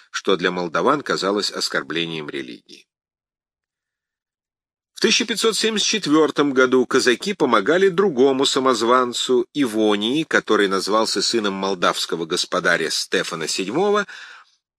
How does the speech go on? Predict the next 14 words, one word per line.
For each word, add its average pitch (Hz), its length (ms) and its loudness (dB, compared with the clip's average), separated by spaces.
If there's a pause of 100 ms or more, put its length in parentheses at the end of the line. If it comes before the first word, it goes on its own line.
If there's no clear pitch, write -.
а 120 180 6
в 110 80 -2
тысяча 127 320 0
пятьсот 110 440 0
семьдесят 101 520 -2
седьмом 175 440 -2
году 85 280 0
те 220 240 -2
же 170 140 0
казаки 117 640 -2 (320)
выставили 175 560 0
третьего 135 580 2
самозванца, 87 840 -2
Подкову, 113 800 0